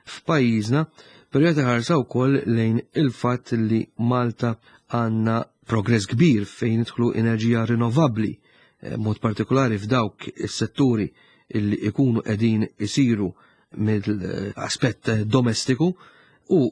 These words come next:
wkoll meta wieħed iħares lejn il-mod kif hija il-sistema tal-enerġija f'pajjiżna,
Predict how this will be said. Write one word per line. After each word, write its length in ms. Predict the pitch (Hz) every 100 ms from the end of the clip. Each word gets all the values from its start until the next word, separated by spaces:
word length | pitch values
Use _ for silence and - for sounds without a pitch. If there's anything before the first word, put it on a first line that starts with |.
| -
wkoll 500 | 160 120 131 170 156
meta 260 | - 117 117
wieħed 160 | 120 117
iħares 400 | 147 117 110 -
lejn 280 | 117 113 110 -
il-mod 1000 | 113 110 110 110 - 131 151 117 107 -
kif 420 | - 113 104 - - _ _ _ _ _ -
hija 340 | 143 110 85 - - -
il-sistema 920 | - - - - - 110 - 131 110
tal-enerġija 720 | 104 110 107 113 110 123 113 98
f'pajjiżna, 760 | - 165 139 113 107 113 123